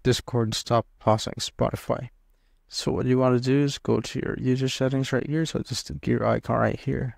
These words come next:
click on that, go to connections, and make sure that Spotify is connected. So what you wanna do is click on that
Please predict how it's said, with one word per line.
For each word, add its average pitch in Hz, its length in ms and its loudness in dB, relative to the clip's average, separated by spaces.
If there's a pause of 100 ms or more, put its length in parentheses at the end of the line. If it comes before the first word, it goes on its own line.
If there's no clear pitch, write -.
click - 240 -4
on 117 140 -4
that, 117 260 2 (500)
go 156 120 2
to 151 80 4
connections, 120 760 0 (540)
and 120 100 0
make 127 160 2
sure 120 300 4
that 113 260 2 (240)
Spotify 120 560 2
is - 120 -4
connected. 120 580 0
So 117 80 0
what - 180 -2
you 117 60 4
wanna 117 180 2
do 120 140 2
is - 160 -4
click - 280 -4
on 123 200 0
that 123 200 0